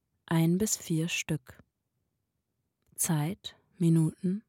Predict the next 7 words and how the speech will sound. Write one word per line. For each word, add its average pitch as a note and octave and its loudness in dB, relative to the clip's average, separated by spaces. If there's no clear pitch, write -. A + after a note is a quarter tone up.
zehn D#3+ -2
bis - -8
fünfzehn. D3 -4
Temperatur: E3+ -2
zweihundert G3 0
Grad D#3 -6
Celsius. D3+ -4